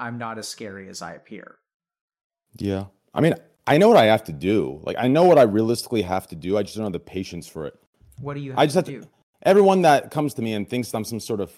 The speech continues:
Speaker 2: you know, fucking beast, right? You know, to pick something with. I just gotta kill 'em with kindness. That's it. I gotta kill 'em with kindness until one day they, you know, just say, "Fuck it," right? "Fuck shit. I'm the asshole," right?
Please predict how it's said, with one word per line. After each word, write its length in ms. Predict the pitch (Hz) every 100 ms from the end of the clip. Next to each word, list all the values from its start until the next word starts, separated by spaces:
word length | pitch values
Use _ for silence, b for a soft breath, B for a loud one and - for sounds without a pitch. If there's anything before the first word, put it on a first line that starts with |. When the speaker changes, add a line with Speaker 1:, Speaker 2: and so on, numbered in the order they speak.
| _
Speaker 2:
you 100 | 107
know, 120 | 95 80
fucking 420 | - 107 95 80
beast, 440 | 82 98 - - 90
right? 320 | 95 92 -
You 80 | 104
know, 100 | 90
to 100 | -
pick 200 | _ 123
something 360 | - 90 85 85
with. 200 | 85 - b b _
I 60 | -
just 100 | 143
gotta 140 | 160
kill 160 | 139 147
'em 60 | 123
with 120 | -
kindness. 480 | 101 85 67 - -
That's 200 | - 117
it. 100 | -
I 80 | 90
gotta 140 | 104 104
kill 100 | 147
'em 60 |
with 80 | 117
kindness 320 | 127 127 110
until 200 | 104 95
one 180 | 101 110
day 120 | 107
they, 120 | 98 87
you 80 |
know, 160 | 87 76
just 300 | 76 82 -
say, 160 | 71 69
"Fuck 320 | _ - -
it," 80 | -
right? 220 | - - _
"Fuck 320 | _ - -
shit. 220 | - - -
I'm 160 | 85
the 100 | 71
asshole," 300 | 64 - -
right? 220 | 78 90